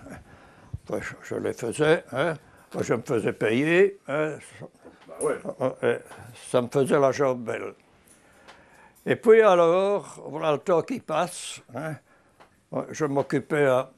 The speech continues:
Speaker 1: à faire mon jardin, couper au bois pour moi et pour en vendre et tout ça. À temps plein, hein.
Speaker 2: Ah ouais.
Speaker 1: Ah ouais, je ne me cachais pour rien, hein. Le premier qui vint, euh, il serait vite expédié,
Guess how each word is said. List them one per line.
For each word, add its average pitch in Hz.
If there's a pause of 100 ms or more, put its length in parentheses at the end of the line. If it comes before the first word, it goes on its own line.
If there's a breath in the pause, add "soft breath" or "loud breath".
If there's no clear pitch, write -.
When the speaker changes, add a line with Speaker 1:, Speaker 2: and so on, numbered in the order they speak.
(100)
Speaker 1:
à 123
faire 143
mon 139
jardin, 160 (520 soft breath)
couper 156
au 143
bois 135
pour 135
moi 165
et 160
pour 143
en 131
vendre 156
et 131
tout 127
ça. 185 (1800 soft breath)
À 135
temps 175
plein, 180
hein. 156 (260)
Speaker 2:
Ah 127
ouais. 104
Speaker 1:
Ah 135
ouais, 160
je 131
ne 131
me 135
cachais 143
pour 147
rien, 131 (360)
hein. 110 (760 soft breath)
Le 135
premier 143
qui 147
vint, 160 (100)
euh, 135
il 123
serait 139
vite 131
expédié, 123